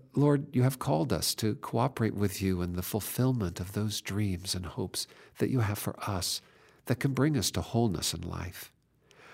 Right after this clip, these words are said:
We're thankful, Lord, that all of us have things that we can contribute to this world and to others that can make this world better and to make others better too. Help us, Lord, to be safe and secure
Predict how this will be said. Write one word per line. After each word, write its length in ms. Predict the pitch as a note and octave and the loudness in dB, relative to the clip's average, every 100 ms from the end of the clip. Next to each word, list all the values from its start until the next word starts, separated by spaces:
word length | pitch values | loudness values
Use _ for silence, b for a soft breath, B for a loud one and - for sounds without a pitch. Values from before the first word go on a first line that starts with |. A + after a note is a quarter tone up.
| B | B
We're 80 | D3 | 2
thankful, 340 | - E3 D#3+ | 6 4 4
Lord, 220 | C#3 C3 B2 | 4 4 4
that 100 | A#2 | 2
all 240 | - C#3+ | 2 4
of 100 | D3 | 4
us 140 | C3 | 2
have 260 | - A#2 A2+ b b | 2 0 -2 b b
things 500 | - - D3+ B2 G2 | -14 2 4 4 2
that 100 | - | 0
we 100 | A2 | 0
can 160 | G#2+ A2+ | -2 -6
contribute 580 | - - B2 G2+ F2 - | -8 -2 -2 0 -2 -2
to 140 | - | -6
this 360 | G#2+ A#2+ - - | -2 0 0 -2
world 460 | A2+ F#2 E2 - - B B B | 0 0 0 -6 -16 B B B
and 140 | - A2 | -2 0
to 180 | D3+ - | 2 2
others 520 | C3 C#3 E2+ - - _ | 2 2 -2 -4 -8 _
that 200 | - G2+ | -2 -2
can 180 | - A2 | -2 0
make 220 | G#2+ - | 0 2
this 200 | A2 - | -2 0
world 240 | A2 B2+ | 2 2
better 320 | A#2+ A2+ B2 - | 2 0 0 -2
and 160 | A#2+ B2 | -4 -4
to 100 | B2+ | -2
make 240 | B2+ - | -2 0
others 300 | C3+ - - | -4 -4 -4
better 220 | G2+ F#2 | -4 -4
too. 360 | F#2 - A2 G#2+ B B B B B B - | -4 -2 -2 -2 B B B B B B -4
Help 200 | C3+ C3 | -2 0
us, 160 | - | 2
Lord, 240 | C#3 A2 G2+ | 2 2 0
to 100 | A#2+ | -2
be 120 | G#2+ | 0
safe 640 | - - G#2+ F2 - - - - | 0 0 0 -2 -8 -12 -18 -8
and 140 | G2+ | -6
secure 600 | - - - A2 E2+ - | -4 -6 -2 0 0 -4